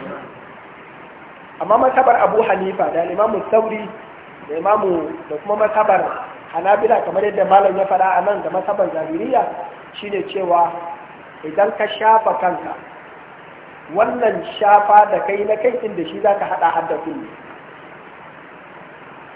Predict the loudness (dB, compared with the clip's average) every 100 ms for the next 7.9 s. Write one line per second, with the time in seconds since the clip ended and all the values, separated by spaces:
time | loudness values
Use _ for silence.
0 | -20 -20 -20 -20 -16 -10 -8 -6 -6 -2
1 | 0 0 -4 -8 -16 -18 -20 -20 -20 -20
2 | -20 -20 -20 -20 -20 -20 -8 -2 2 0
3 | -2 -4 2 2 2 0 -2 -2 0 0
4 | -2 -8 -10 -12 -18 -20 -20 -20 -20 -20
5 | -20 -20 -20 -20 -20 -20 -20 -4 -2 0
6 | -2 -4 -4 -4 0 0 -2 -6 -8 -6
7 | 2 2 2 -4 -2 -2 2 2 2